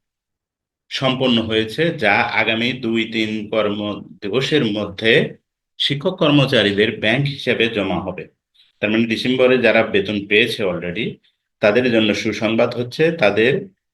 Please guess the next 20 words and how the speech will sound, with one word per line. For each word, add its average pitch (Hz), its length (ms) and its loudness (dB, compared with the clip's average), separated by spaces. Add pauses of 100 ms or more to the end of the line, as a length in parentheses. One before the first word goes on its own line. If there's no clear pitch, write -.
(120)
জানুয়ারি 110 380 4
মাসের 104 400 0
যে 98 140 2
বেতনটা 95 560 -2
সেটাও 135 600 0 (540)
মোটামুটি 113 380 -2
শেষ 107 320 0
পর্যায়ে 104 360 4
এসেছে। 127 320 0
দুই 123 180 4
তিন 117 240 0
দিনের 110 260 -2
মধ্যে 110 240 -4
তাদের 117 400 2
ব্যাংক 131 380 2
অ্যাকাউন্টে 113 600 -2
জমা 117 340 0
হয়ে 95 200 -2
যাবে 92 220 -6
ইনশাল্লাহ। 82 460 -8